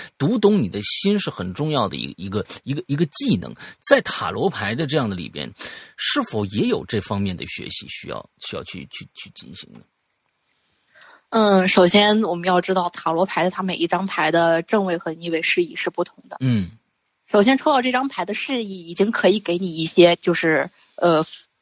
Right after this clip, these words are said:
Speaker 2: 思考的方向了。
Speaker 1: 嗯。
Speaker 2: 对，你根据这些思考的方向，然后把这些牌结合起来，去对这一个人进行分析。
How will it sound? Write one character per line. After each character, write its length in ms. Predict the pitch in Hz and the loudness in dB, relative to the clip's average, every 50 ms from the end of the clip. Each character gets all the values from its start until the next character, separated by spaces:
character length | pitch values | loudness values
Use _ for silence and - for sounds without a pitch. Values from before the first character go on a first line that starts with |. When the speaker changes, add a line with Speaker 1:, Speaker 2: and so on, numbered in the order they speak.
| _ _ _ _ _ | _ _ _ _ _
Speaker 2:
思 220 | - - - 202 | -6 2 2 2
考 180 | - 180 160 - | 4 2 0 -2
的 80 | 170 | -4
方 260 | 170 - 202 190 214 | -2 -2 -2 0 2
向 220 | 208 - 226 196 170 | 2 2 2 2 0
了。 80 | - - 220 _ _ _ _ | -2 -6 -14 _ _ _ _
Speaker 1:
嗯。 360 | 113 107 101 98 92 87 82 87 - _ _ _ _ _ _ _ _ _ _ _ _ _ | -4 -4 -2 -2 -4 -6 -8 -12 -16 _ _ _ _ _ _ _ _ _ _ _ _ _
Speaker 2:
对， 200 | - 226 208 196 | 4 6 6 6
你 120 | 196 202 | 4 4
根 160 | 190 254 294 294 | 4 6 8 8
据 80 | 285 240 | 8 8
这 100 | 262 254 | 8 8
些 120 | - 269 | 6 6
思 160 | - - - | 6 4 2
考 160 | - - 202 | 2 2 2
的 120 | 165 170 180 | 0 0 0
方 200 | - 220 226 240 | 2 2 2 2
向， 160 | 254 233 202 | 2 2 0
然 80 | 180 175 | 0 -2
后 120 | - 196 | -2 -2
把 120 | - 165 | -2 -2
这 140 | 170 208 202 | -2 0 0
些 100 | 208 233 | 0 0
牌 220 | 233 - 185 196 185 | 0 0 -2 -2 0
结 220 | - 180 190 208 | 2 2 2 2
合 200 | 202 - 196 202 | 0 0 -2 -2
起 140 | - - 202 | 0 0 0
来， 160 | 165 160 170 | -2 -2 -4
去 140 | - - 226 | -4 -6 0
对 160 | 196 226 208 | 4 4 4
这 100 | 196 214 | 4 4
一 120 | 208 185 175 | 0 2 4
个 160 | 190 196 185 | 4 4 4
人 160 | 170 165 170 - | 2 0 -6 -8
进 160 | - 185 175 | -8 -6 -6
行 160 | 170 170 180 | -6 -8 -4
分 240 | - - 180 180 185 | 0 0 2 2 2
析。 260 | 190 - 190 - | 2 2 2 0